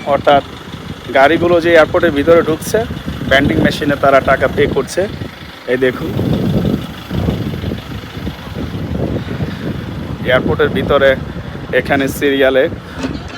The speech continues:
এটিএম মেশিন আছে টাকা তোলার জন্য। ওই পাশটা হচ্ছে সামনে প্রথম ক্যামেরা যে দেখতে পাচ্ছেন, ওটা হচ্ছে পার্কিং এরিয়া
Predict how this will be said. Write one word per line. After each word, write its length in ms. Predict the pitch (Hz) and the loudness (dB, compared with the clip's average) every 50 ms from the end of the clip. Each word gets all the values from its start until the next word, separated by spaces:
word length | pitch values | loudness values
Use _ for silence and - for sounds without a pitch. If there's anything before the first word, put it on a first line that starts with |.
| - - - - - - - - - - - - | -10 -10 -10 -10 -12 -14 -12 -14 -14 -14 -10 -4
এটিএম 480 | - 120 117 120 127 123 - 151 151 143 | -2 0 2 2 2 2 4 4 6 6
মেশিন 360 | 143 139 135 - - 143 139 | 6 4 2 2 0 2 2
আছে 300 | 131 120 - - - 165 - - - | 2 2 0 -2 -4 -4 -4 -8 0
টাকা 240 | - 131 117 - 123 117 | 2 2 4 4 0 0
তোলার 240 | - 131 120 120 123 | 0 0 2 2 0
জন্য। 340 | 123 120 117 120 127 156 196 - - - - - - - - - - | 0 -4 -4 -4 -4 -6 -8 -8 -14 -18 -20 -20 -20 -18 -18 -12 -2
ওই 160 | - 131 139 139 | 2 2 2 4
পাশটা 360 | - 151 143 - - - 156 | 4 4 4 4 4 4 4
হচ্ছে 300 | 156 165 156 - - 185 | 4 4 2 0 -4 -4
সামনে 500 | 175 - - 147 139 143 147 175 226 254 - - - - - - - - - - - - - - - - | 0 2 2 2 4 2 0 0 -2 -4 -8 -14 -20 -20 -20 -20 -20 -20 -20 -20 -20 -20 -20 -20 -6 2
প্রথম 280 | - 147 139 - 170 180 | 2 4 4 4 -2 0
ক্যামেরা 360 | - 160 156 156 156 156 151 | 2 2 2 4 4 4 4
যে 140 | 139 143 143 | 4 2 0
দেখতে 260 | 143 147 139 - 165 | 0 -2 -2 -2 -6
পাচ্ছেন, 360 | 160 - 151 143 - - 196 | 0 0 0 0 0 -2 0
ওটা 200 | 185 175 156 175 165 | -2 0 2 0 0
হচ্ছে 160 | 156 - 175 | 0 -2 -4
পার্কিং 500 | 165 - 147 135 139 143 - 170 165 165 | 2 4 4 4 4 0 -2 0 0 2
এরিয়া 300 | 165 165 160 180 190 | 2 2 2 2 0